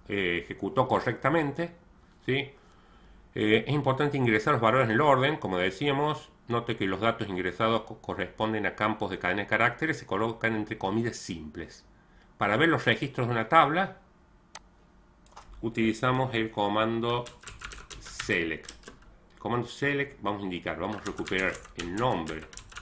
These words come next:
y la clave from desde la tabla usuarios.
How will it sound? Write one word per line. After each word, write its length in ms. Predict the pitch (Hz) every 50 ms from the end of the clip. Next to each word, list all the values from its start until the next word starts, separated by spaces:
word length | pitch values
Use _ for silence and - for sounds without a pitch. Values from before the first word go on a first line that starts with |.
| - - -
y 40 |
la 160 | 98 95 98 95
clave 640 | - - 139 139 139 135 131 131 135 139 147 147 - - - - - - - - - - - - - - - - - - -
from 420 | - 139 139 135 120 120 127 127 - -
desde 400 | - 98 98 104 104 104 - 113
la 240 | 107 98 87 - -
tabla 400 | - 92 95 95 98 104 107 113 - - - - - - - - - - - - -
usuarios. 640 | 98 90 - - - 98 85 78 73 76 - -